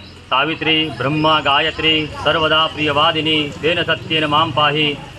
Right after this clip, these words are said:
દુઃખ સંસાર સાગરાત." અને આવી ભગવાનને પ્રાર્થના અને પૂજા કરીને બહેનો અવૈધવ્યની પ્રાપ્તિ માટે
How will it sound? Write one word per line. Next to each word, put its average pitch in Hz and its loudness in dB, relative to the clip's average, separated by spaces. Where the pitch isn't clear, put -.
દુઃખ 160 -4
સંસાર 143 0
સાગરાત." 143 0
અને 143 0
આવી 143 0
ભગવાનને 147 0
પ્રાર્થના 139 0
અને 156 -2
પૂજા 143 -2
કરીને 147 -2
બહેનો 151 2
અવૈધવ્યની 156 0
પ્રાપ્તિ 139 -4
માટે 160 0